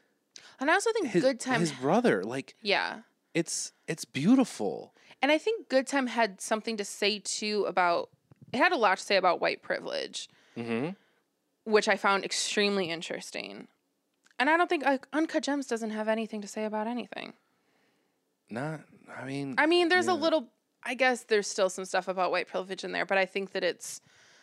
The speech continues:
Speaker 1: it's, uh, very much on, like, a back, back, back
Speaker 2: I don't
Speaker 1: burner.
Speaker 2: think it's saying anything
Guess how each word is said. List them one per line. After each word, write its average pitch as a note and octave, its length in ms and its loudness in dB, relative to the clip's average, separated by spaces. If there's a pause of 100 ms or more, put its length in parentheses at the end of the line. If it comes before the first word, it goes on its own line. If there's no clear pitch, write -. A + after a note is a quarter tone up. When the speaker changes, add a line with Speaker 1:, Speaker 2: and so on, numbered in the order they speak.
(440)
Speaker 1:
it's, - 480 -4
uh, D2 340 0 (800)
very G#3 340 4
much F#3+ 200 2
on, F#3+ 140 2
like, F3+ 160 -4
a F3 120 2 (160)
back, F3 300 2
back, E3 320 0
back D#3 300 0
Speaker 2:
I F#3+ 100 4
don't B3 120 6
Speaker 1:
burner. C#4 120 2
Speaker 2:
think B3+ 140 4
it's G3+ 140 2
saying G3 400 2
anything D#3+ 500 -2